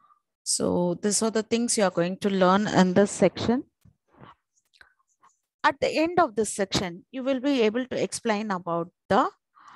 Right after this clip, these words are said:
Ashoka's Dharma, uh, the main features of Mauryan administration, about the arc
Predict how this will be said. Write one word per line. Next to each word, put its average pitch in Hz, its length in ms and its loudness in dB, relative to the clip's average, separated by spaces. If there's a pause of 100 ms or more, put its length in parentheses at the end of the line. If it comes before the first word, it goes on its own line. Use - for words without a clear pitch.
(240)
Ashoka's 190 580 0
Dharma, 165 500 0 (760)
uh, 240 300 4
the 226 160 -6
main 208 240 -4
features 196 400 -4
of 190 100 -10 (100)
Mauryan 165 380 -2
administration, 185 960 -4 (640)
about 185 400 0
the - 120 -4
arc 190 320 2